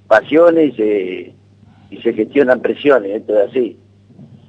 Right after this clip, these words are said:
Esto no es administrar una empresa más, esto es, este, hay que administrar algo distinto. Este,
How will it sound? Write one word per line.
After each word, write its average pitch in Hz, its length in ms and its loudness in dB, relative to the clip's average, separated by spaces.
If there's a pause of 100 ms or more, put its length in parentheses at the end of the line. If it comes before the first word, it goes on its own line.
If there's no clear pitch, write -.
(340)
Esto 117 240 0
no 127 100 2
es 135 80 4
administrar 117 440 2
una 113 100 0
empresa 104 380 -2
más, 107 220 0
esto 107 280 -2
es, 107 240 -2 (180)
este, - 360 -12 (240)
hay 113 100 -4
que 117 100 -4
administrar 117 480 2
algo 110 340 0 (440)
distinto. 120 500 -8 (1120)
Este, 92 480 -8